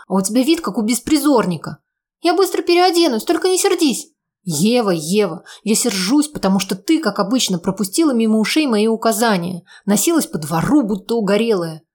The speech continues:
Наклоняясь, Ольга Владимировна сердито выдыхает. «Ну-ка, стой!» Фиксирует плечи девочки руками, не давая ей вертеться. «Господи, что у тебя в волосах? Болото? Ай! Несносная девчонка, попросту чертёнок!»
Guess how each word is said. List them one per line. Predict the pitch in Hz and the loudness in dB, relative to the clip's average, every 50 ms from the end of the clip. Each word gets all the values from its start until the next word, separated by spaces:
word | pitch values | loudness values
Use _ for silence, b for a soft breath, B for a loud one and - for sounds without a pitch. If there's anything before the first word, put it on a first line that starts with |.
| _ _ _ _ _ | _ _ _ _ _
Наклоняясь, | 196 170 165 170 160 156 156 160 185 214 214 180 151 - - | -6 -4 -2 -2 -4 -4 -2 -2 -2 -2 -2 -2 -2 -2 -4
Ольга | 170 175 175 170 | -4 -4 -4 -4
Владимировна | 151 160 160 156 151 160 190 202 202 185 170 165 156 156 | -4 -2 -4 -4 -2 -2 0 0 0 0 -2 -4 -4 -6
сердито | - - 175 170 156 185 175 185 165 | -4 -4 -6 -4 -4 -4 -4 -4 -4
выдыхает. | 165 160 180 - - - 170 160 160 196 - - b b b b | -4 -4 -4 -6 -4 -6 -4 -4 -4 -6 -10 -14 b b b b
«Ну-ка, | - 302 311 - - 190 | 0 0 2 2 0 -2
стой!» | - - - 285 254 208 160 147 - _ _ _ _ _ _ _ | -2 -2 0 2 2 2 0 -2 -8 _ _ _ _ _ _ _
Фиксирует | - 175 165 - - 226 233 226 214 180 - - | -6 -6 -6 -4 -4 -2 0 0 0 -2 -2 -4
плечи | - 175 165 - - 160 | -6 -6 -6 -6 -8 -6
девочки | 151 165 190 208 202 196 - - | -4 -2 -2 -2 -2 -4 -6 -6
руками, | 160 160 - - 185 196 220 240 214 175 - - _ - | -8 -8 -6 -4 -4 -2 -2 -2 -2 -4 -6 -8 _ -4
не | 196 180 | -2 -2
давая | 170 175 175 190 190 180 | 0 0 0 0 0 0
ей | 175 180 180 180 | 0 -2 -2 -2
вертеться. | 175 196 190 - - 190 170 156 - - 180 - B B B B B B B | -2 -4 -4 -4 -4 -4 -4 -4 -6 -10 -12 -14 B B B B B B B
«Господи, | - - 170 202 202 196 - - - - 208 185 185 | -10 -4 -2 0 2 2 0 -2 -4 -6 -6 -4 -4
что | - - - - 254 277 | -4 -4 -2 -2 0 0
у | 247 | 0
тебя | 202 - 220 233 247 233 | -2 -2 -2 0 0 0
в | 208 | 0
волосах? | 196 233 247 254 254 - - 254 220 180 - | 0 2 2 2 0 0 0 0 0 0 -2
Болото? | 185 165 214 240 240 240 294 311 330 311 311 - 175 170 - _ _ _ _ _ - 466 453 453 427 359 | -2 0 2 2 2 2 2 2 2 0 0 -2 -6 -6 -8 _ _ _ _ _ 0 2 4 4 4 4
Ай! | 262 208 175 175 - _ _ _ _ _ _ _ - | 2 0 -2 -4 -10 _ _ _ _ _ _ _ -2
Несносная | 208 226 - - 285 302 285 254 - 240 233 226 | -2 0 0 2 2 2 2 0 0 0 -2 0
девчонка, | 196 233 - - - 294 294 240 202 - 185 | -2 -2 -4 -2 0 0 2 0 0 -2 -6
попросту | - - 311 302 - 233 - - 240 | -4 -4 -6 -4 -4 -4 -4 -2 -2
чертёнок!» | - - 269 254 - - - 311 294 254 196 170 - - - _ | 0 0 -2 -2 -2 -2 0 2 2 2 0 -2 -6 -12 -18 _